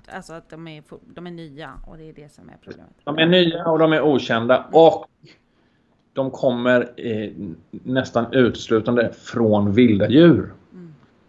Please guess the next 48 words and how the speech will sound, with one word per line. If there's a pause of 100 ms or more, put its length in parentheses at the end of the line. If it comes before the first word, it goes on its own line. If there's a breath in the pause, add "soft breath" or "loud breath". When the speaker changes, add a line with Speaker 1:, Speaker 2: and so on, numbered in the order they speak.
(300)
Speaker 2:
Och
varför
har
vi
den
här
tendensen
som
det
här,
eh, (100)
senaste, (300)
eh, (380)
viruset
bara
är
ett
symptom
på,
som,
som
forskare
på
det
här
området
har
väntat
sig
i,
i
åratal,
för
att
inte
säga (220)
ett
par
decennier,
att
det
kommer
att
komma
precis
en
sån
här